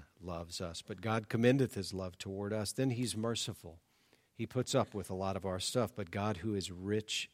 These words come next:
in mercy, for his great love wherewith he loved us." He forgives. How important that is. "Why doth this man thus speak blasphemies? Who can forgive sins but God only?" The Pharisees even spoke the truth in their denial of Christ.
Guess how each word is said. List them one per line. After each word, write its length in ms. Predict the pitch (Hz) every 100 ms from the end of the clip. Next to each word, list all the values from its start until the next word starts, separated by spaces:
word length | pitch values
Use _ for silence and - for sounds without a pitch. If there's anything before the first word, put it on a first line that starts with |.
| -
in 300 | 101 101 98
mercy, 520 | 98 90 - - 85
for 180 | - 90
his 220 | 92 90
great 320 | - 95 107
love 340 | 117 120 113 87
wherewith 360 | 87 92 90
he 120 | - 95
loved 360 | 98 101 107
us." 340 | 87 87 - - _ _ _ _ _ _
He 140 | 147
forgives. 920 | 151 127 107 143 160 92 92 - - - _ _ _ _ _ _ _ _ _ _
How 220 | 101 101
important 480 | 95 87 110 101 -
that 240 | 98 95
is. 420 | 92 87 - - -
"Why 520 | 110 123 123 101 92 - - _ _ _ 117
doth 280 | 113 110 -
this 240 | 120 -
man 260 | 113 113 110
thus 200 | 113 -
speak 380 | - 123 117
blasphemies? 640 | 113 110 120 - 90 85 -
Who 140 | 113
can 140 | 101 98
forgive 340 | 98 92 92
sins 340 | - 104 101 90
but 240 | 90 -
God 280 | 95 92 98
only?" 300 | 104 104 90
The 140 | 95
Pharisees 720 | - 117 113 90 - 95 90
even 220 | 101 95 95
spoke 340 | - 107 -
the 80 | -
truth 440 | - 127 107 -
in 100 | 95
their 120 | 98
denial 520 | 90 95 95 95 104 104
of 120 | -
Christ. 540 | 110 98 90 - -